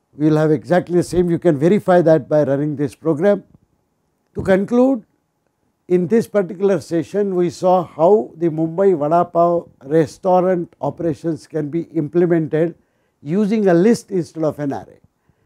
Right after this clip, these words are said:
Please note two important things, the declaration and handling of the list, and second,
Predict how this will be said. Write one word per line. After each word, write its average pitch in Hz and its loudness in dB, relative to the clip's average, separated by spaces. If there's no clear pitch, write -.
Please 196 0
note 190 0
two 196 0
important 196 0
things, 233 -4
the 160 2
declaration 180 2
and 185 -4
handling 160 -2
of 185 0
the 214 0
list, 214 -2
and 160 -4
second, 190 0